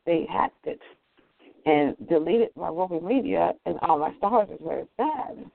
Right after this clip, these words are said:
So my Kiss Music got hurt also, but they couldn't delete my Kiss Music. So I have my Kiss Music, and, uh, I'm very hurt,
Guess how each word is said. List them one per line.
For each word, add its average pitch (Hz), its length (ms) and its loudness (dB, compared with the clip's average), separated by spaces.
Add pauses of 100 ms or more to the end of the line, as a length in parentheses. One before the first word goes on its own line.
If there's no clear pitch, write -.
(760)
So 202 120 4
my 185 100 -4
Kiss 262 260 -2
Music 277 300 0
got - 160 0
hurt - 300 -4
also, 151 440 2
but - 120 -4
they 147 120 2
couldn't 165 240 -2
delete 151 220 0
my 117 100 -4
Kiss 170 260 -8
Music. 151 360 -2 (1200)
So 151 340 6
I 110 140 4
have 196 220 0
my 233 100 4
Kiss 240 260 -2
Music, 165 580 0 (340)
and, 135 360 2 (100)
uh, 107 300 6 (760)
I'm 156 160 2
very 151 240 4
hurt, 190 340 0